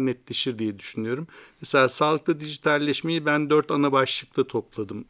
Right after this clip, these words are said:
e, kendimce. E, bir tanesi teşhis ve tedavi uygulamalarında dijitalleşme.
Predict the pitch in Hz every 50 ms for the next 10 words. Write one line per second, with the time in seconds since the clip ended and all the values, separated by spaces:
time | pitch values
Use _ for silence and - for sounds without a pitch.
0 | - 113 107 107 107 104 101 - - 117 110 110 107 107 107 101 - 147 170 180
1 | - - - - - - _ _ - 127 123 127 139 180 - - 185 151 143 135
2 | 143 135 - - 175 - - 160 139 - - 185 151 156 170 151 135 - 147 135
3 | 147 143 147 156 165 165 151 143 127 127 131 127 123 127 127 127 127 123 117 120
4 | 120 127 123 123 104 - 98 92 92 - - 113 101 98 95 92 92 - - -
5 | - 101 123 156